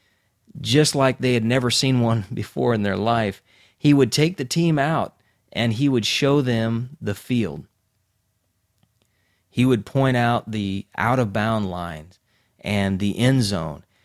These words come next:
and then remind the players that the football is to go across the end zone.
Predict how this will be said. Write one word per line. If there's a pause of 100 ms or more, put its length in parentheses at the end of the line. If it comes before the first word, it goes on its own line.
(120)
and
then
remind
the
players (640)
that
the
football
is
to
go
across (340)
the
end
zone.